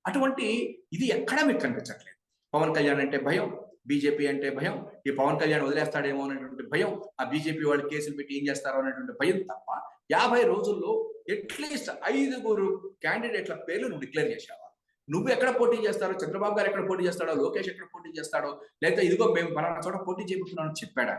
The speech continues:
మరి మేనిఫెస్టో ఏమైంది? చంద్రబాబు గారును ఆయన పవన్ కళ్యాణ్ గారు మేనిఫెస్టో రేపు తెచ్చేస్తున్నామని చెప్పన్నారు, జైల్లో ఉన్నప్పుడు అన్నారు, అదేమైంది? ఇంకొకటి రా కదలి రా అని చెప్పని పవన్ కళ్యాణ్ గారు బొమ్మలు పెట్టుకున్నారు, వాళ్ళిద్దరు కలిపి మేము రా కదలి రా సభలకు వస్తా ఉన్నారు.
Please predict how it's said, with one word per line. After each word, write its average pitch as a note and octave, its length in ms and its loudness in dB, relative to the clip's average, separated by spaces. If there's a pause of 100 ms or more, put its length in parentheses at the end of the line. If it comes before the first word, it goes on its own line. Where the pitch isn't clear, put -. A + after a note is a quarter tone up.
(280)
మరి E3 100 2
మేనిఫెస్టో G3 560 0
ఏమైంది? E3 420 -4 (380)
చంద్రబాబు F#3 400 0
గారును F3+ 420 2
ఆయన D#3+ 220 0
పవన్ E3 260 -2
కళ్యాణ్ E3 240 0
గారు D#3 200 0
మేనిఫెస్టో D#3 560 -2 (400)
రేపు D3 440 4
తెచ్చేస్తున్నామని D#3 580 -2
చెప్పన్నారు, D3+ 340 -4 (120)
జైల్లో E3 240 2
ఉన్నప్పుడు D#3 320 0
అన్నారు, D3 240 -14 (140)
అదేమైంది? D#3 520 -2 (420)
ఇంకొకటి D#3+ 320 2
రా D#3 540 4
కదలి E3+ 220 2
రా D#3+ 180 6 (320)
అని D3 100 -10
చెప్పని D#3+ 320 -8 (400)
పవన్ E3 200 2
కళ్యాణ్ D#3+ 220 0
గారు D3+ 180 0
బొమ్మలు D3+ 220 -2
పెట్టుకున్నారు, C3+ 380 -4 (280)
వాళ్ళిద్దరు D3+ 400 0
కలిపి G#3 320 0
మేము F3+ 320 2 (400)
రా F3 60 4
కదలి F3 300 -2
రా E3 180 2
సభలకు D#3 320 -6
వస్తా C#3 200 -12
ఉన్నారు. A#2+ 200 -10